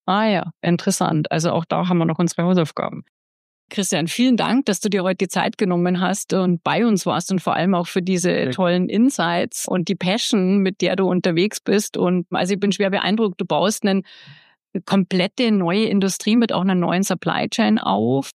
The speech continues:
Speaker 1: mit dem Startup durch ganz viel Partnerschaften, Zusammenarbeit und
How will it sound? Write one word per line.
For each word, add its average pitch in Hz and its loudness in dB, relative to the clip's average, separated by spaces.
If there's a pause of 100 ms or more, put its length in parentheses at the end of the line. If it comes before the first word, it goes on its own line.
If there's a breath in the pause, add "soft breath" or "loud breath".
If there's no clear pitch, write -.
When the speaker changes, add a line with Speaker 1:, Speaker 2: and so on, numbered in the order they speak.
Speaker 1:
mit 202 2
dem 196 2
Startup 214 -2
durch 196 -2
ganz 180 0
viel 202 -2
Partnerschaften, 208 0
Zusammenarbeit 196 0
und 185 0